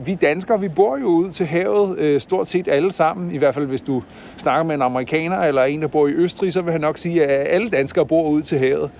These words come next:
Øhm, de har simpelthen så meget kyst, og så kort dertil.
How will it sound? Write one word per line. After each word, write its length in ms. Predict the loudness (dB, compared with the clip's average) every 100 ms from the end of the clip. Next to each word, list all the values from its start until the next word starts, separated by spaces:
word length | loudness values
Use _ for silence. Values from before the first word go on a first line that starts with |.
| -20 -18 -8
Øhm, 580 | -2 0 0 -2 -4 -6 -10 -20 -20 -20 -18 -16 -10 -10 -8 -4
de 100 | 0
har 180 | 2 0
simpelthen 340 | -2 -2 -2
så 80 | -2
meget 220 | 0 0
kyst, 420 | 0 -2 -2 -14 -14 -4
og 120 | -2
så 100 | -2
kort 260 | 0 0 0 -4
dertil. 340 | -6 0 0